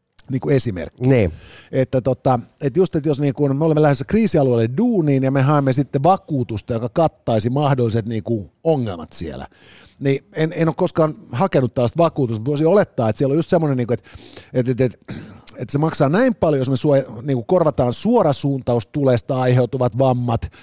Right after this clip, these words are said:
Speaker 1: näin paljon enemmän, jos epäsuora tuli otetaan huomioon, vielä vähän enemmän, jos sä haluat jotain henkistä tukea, että tulee posttraumaattista stressioireyhtymää.
Speaker 2: Joo.
Speaker 1: Ja, ja niinku siis sillä tavoin, että siis se voidaan niinku porrastaa loputtomiin,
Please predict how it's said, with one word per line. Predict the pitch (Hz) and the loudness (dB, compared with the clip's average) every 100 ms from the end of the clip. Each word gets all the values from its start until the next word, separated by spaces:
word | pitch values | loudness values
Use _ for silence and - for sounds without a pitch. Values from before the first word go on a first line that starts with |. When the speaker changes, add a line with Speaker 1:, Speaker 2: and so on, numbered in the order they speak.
| - - | -20 -8
Speaker 1:
näin | 127 190 - | 0 0 2
paljon | 151 131 | 0 2
enemmän, | 185 247 196 135 117 | 2 2 2 0 0
jos | 113 - | -2 0
epäsuora | 185 - 208 - 156 160 127 | 0 2 0 2 2 2 2
tuli | - 139 127 | 0 2 4
otetaan | 127 127 - 120 117 | 2 0 2 2 2
huomioon, | 135 127 123 120 117 107 - - 113 | 2 2 2 0 -2 -4 -10 -12 0
vielä | 202 247 196 | 2 4 4
vähän | 175 147 | 4 2
enemmän, | 143 139 135 131 | 2 0 2 2
jos | 123 - | 0 0
sä | 131 | 0
haluat | 139 131 123 | 2 2 0
jotain | 143 - 127 104 | 0 0 0 2
henkistä | 160 226 180 156 139 | 4 2 0 -2 -2
tukea, | - 139 - 139 113 | -2 -2 -2 0 0
että | - | 0
tulee | 127 120 | -2 0
posttraumaattista | - 165 139 123 113 104 95 | 0 -2 0 0 -2 -4 -6
stressioireyhtymää. | 95 180 226 - 151 135 123 123 101 - 123 120 117 | -2 0 0 2 2 2 4 2 0 -2 0 0 0
Speaker 2:
Joo. | - 120 120 - - - - | 2 2 2 -2 -6 -8 0
Speaker 1:
Ja, | 165 165 | 0 2
ja | 165 | 0
niinku | 165 156 | 0 0
siis | 170 165 | 2 2
sillä | 226 208 | 2 2
tavoin, | - 160 151 | 4 2 2
että | 139 | 0
siis | 151 - | -4 -6
se | 196 | -4
voidaan | 190 190 | 0 2
niinku | 180 - | 0 0
porrastaa | 254 226 - 160 | 0 0 2 4
loputtomiin, | 233 - 160 - 139 127 123 | 4 2 -2 0 0 2 0